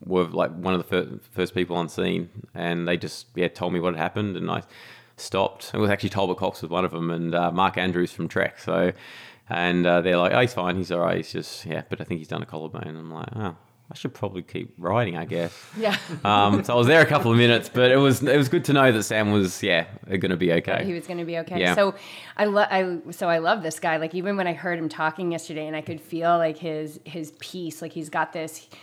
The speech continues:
Speaker 2: got this foundation of calm. And I was standing right next to him, just observing the whole thing.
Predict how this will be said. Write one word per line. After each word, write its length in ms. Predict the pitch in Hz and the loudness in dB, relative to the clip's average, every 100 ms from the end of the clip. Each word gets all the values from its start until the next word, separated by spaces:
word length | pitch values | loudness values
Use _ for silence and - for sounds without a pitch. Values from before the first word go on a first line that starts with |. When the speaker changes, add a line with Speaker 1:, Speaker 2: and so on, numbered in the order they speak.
| - - | -20 -10
Speaker 2:
got 180 | 180 175 | -8 -6
this 200 | 170 - | -10 -6
foundation 520 | 170 156 160 160 165 | -4 -2 -2 -4 -6
of 120 | 143 - | -6 -8
calm. 680 | - 165 185 175 160 165 - - - - | -4 2 4 4 2 -2 -10 -20 -14 -4
And 100 | 185 | -2
I 40 | |
was 200 | 185 170 - | -2 -6 -10
standing 340 | - 226 220 | -2 0 2
right 160 | 185 190 | 2 0
next 160 | 196 196 | -2 -2
to 40 | |
him, 80 | 170 | -4
just 160 | 170 | -4
observing 500 | 196 170 165 175 175 | -4 -4 -2 0 0
the 100 | 160 | 0
whole 160 | 156 160 | 2 0
thing. 440 | 156 180 165 160 | 0 0 0 -2